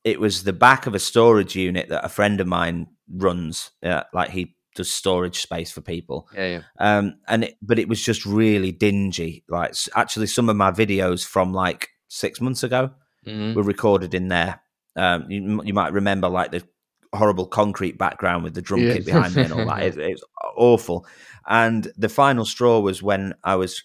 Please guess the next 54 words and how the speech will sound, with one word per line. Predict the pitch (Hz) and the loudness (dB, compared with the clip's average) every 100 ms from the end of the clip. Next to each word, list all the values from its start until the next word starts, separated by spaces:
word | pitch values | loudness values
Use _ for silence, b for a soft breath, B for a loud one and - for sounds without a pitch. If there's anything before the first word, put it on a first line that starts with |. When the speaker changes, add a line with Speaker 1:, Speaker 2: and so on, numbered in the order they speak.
| - | -8
Speaker 1:
record-, | 98 - 110 - | -8 0 0 0
I | 92 | 2
was, | 107 98 | 2 4
uh, | 101 98 - - | 2 2 0 -4
rehearsing | 104 110 113 107 | -2 2 0 0
there | 101 92 | -2 0
with | 92 | -2
one | 98 92 | -4 -4
of | |
my | 92 | -4
bands | 90 98 95 90 - - _ _ | 0 0 0 -6 -10 -14 _ _
leading | - 104 101 95 98 | -4 0 2 2 -2
up | - | -4
to, | - 92 | -4 -2
like, | 90 90 | -2 -4
a | 87 | -8
string | - 87 85 | -6 -4 -4
of | 87 | -6
gigs. | - 90 80 - b b b b | -2 -2 -2 -10 b b b b
And | 101 110 | -6 2
as | 127 131 123 | 6 6 4
we | 113 | 2
were | 107 | 2
playing, | - 120 113 95 | 4 4 4 2
there | 90 | -2
was | 92 | 0
mice | 101 101 120 - | 6 8 8 4
running | 107 101 92 | 0 2 0
across | - 110 - | -2 -4 -4
the | - | 0
carpet | 107 113 - | 4 4 2
in | 87 | -6
front | - 104 | -4 -4
of | 90 | -2
us. | 117 - - _ _ _ _ _ | -2 -4 -12 _ _ _ _ _
Speaker 2:
Lovely. | 92 87 87 80 - | -16 -14 -16 -8 0
Speaker 1:
Like, | 107 | 2
it | 120 107 | 4 2
was, | 107 - _ _ _ - | 2 -2 _ _ _ 0
it | 117 | 2
was, | 117 104 | 2 4
uh, | 107 101 95 - - _ _ _ - | 4 6 4 0 -6 _ _ _ -2
yeah, | 107 101 82 _ | 0 0 -2 _
it | - - | -12 -10
was | 98 95 - - _ _ | -10 -10 -14 -18 _ _
not | 95 107 127 - | -6 2 2 2
the | 107 | -2
best. | 95 104 95 - - | 4 4 4 -2 -6
It | |
was | 95 | -2
not | 110 90 | -2 0
the | 95 | 0
nicest. | 95 92 - 101 | 0 0 -4 -4
So | 92 90 | -2 -4